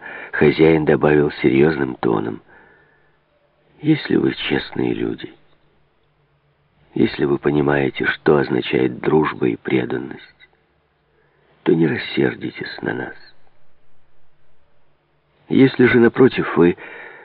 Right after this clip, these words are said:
мошенники и шпионы, присланные с тем, чтобы выследить и похитить нашего Падебрада, мы этого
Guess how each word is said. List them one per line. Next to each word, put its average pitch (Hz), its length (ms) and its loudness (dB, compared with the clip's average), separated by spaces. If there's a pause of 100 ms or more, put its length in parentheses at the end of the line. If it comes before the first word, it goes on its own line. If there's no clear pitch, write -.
(260)
мошенники 90 800 2
и - 60 0
шпионы, 104 760 0 (720)
присланные 76 640 4
с - 160 -10
тем, 101 200 4
чтобы 80 320 0 (380)
выследить 85 840 2 (140)
и 80 160 0 (160)
похитить - 800 0
нашего 67 460 -2
Падебрада, 67 840 -4 (1400)
мы 120 180 2
этого 67 600 -4